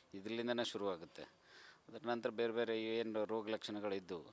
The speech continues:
ಅವುಗಳನ್ನ ಗುರುತ ಮಾಡೋದು, ಸರ್ವೆ ಮಾಡೋ ಟೈಮಲ್ಲಿ ಅಂಥವರನ್ನ ಟೆಸ್ಟಿಗೆ ಒಳಪಡಿಸೋದು, ಈ ಬಗ್ಗೆ ಅವರಿಗೆ ಓರಿಯೆಂಟೇಷನ್ ಮಾಡಿದ್ದೀವಿ. ಅದೇ ರೀತಿ ಇಲ್ಲೇ ಬಿಮ್ಸಲ್ಲಿ ಟೆಸ್ಟಿಂಗ್ ಮಾಡೋದಕ್ಕೆ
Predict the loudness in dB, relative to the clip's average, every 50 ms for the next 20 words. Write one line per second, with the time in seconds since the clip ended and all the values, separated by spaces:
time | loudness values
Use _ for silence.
0 | -20 -20 -20 -20 -20 -20 -20 -12 -6 -4 -2 2 2 2 2 2 0 0 0 -2
1 | 0 2 2 4 4 4 2 2 0 -2 -4 -6 -6 -6 -6 -4 -2 0 0 0
2 | 0 0 -2 -2 -4 -4 -4 -6 -6 -6 -6 -8 -8 -10 -12 -14 -16 -20 -20 -20
3 | -20 -20 -20 -20 -16 -10 -8 -6 -2 2 2 4 4 2 2 0 -2 -2 0 0
4 | 0 0 0 0 -2 0 0 0 0 -2 -4 -6 -6 -6 -6 -6 -6 -8 -10 -10
5 | -12 -18 -20 -14 -10 -6 -4 -4 -2 -2 -2 -2 -2 -2 -2 0 0 -2 -2 -2
6 | -2 -2 0 0 0 0 -2 -4 -6 -6 -6 -8 -8 -8 -10 -12 -12 -14 -14 -16
7 | -16 -20 -20 -20 -20 -20 -16 -8 -4 0 2 4 4 4 2 0 -2 -2 -2 -2
8 | -2 -2 -2 0 -2 -2 -2 -2 -2 -2 -2 0 0 -2 0 -2 -2 -4 -2 -2
9 | -2 -2 -2 -4 -2 -2 -2 0 0 0 -2 -2 -4 -4 -4 -4